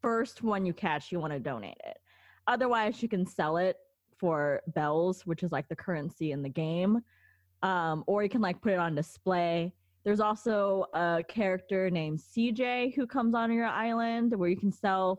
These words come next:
fish to him for more money, or you can give him three of one kind of fish and he'll get his partner, um, to make, like, a statue of it that you can put out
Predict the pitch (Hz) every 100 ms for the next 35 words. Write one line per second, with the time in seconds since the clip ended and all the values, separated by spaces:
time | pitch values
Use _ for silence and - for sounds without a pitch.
0 | - 202 - 214 208 190 185 - 170 151
1 | 156 202 240 262 277 - _ _ 226 262
2 | 262 254 277 226 214 208 202 190 - 190
3 | 196 190 175 160 175 185 208 180 156 -
4 | 165 156 170 - - _ _ _ _ -
5 | 190 190 202 180 175 175 160 - _ _
6 | _ _ - 175 202 185 196 170 165 151
7 | 156 151 - _ - 214 202 160 160 156
8 | 156 170 _ _ _ _ _ _ _ -
9 | 175 160 143 147 160 - 214 170 165 160
10 | 160 156 - - 175 170 175 156 - 143
11 | 123 135 - _ _ _ - - 147 139
12 | - 151 139 123 147 156 - 156 139 127
13 | 113 - _ 151 151 147 - 160 - 151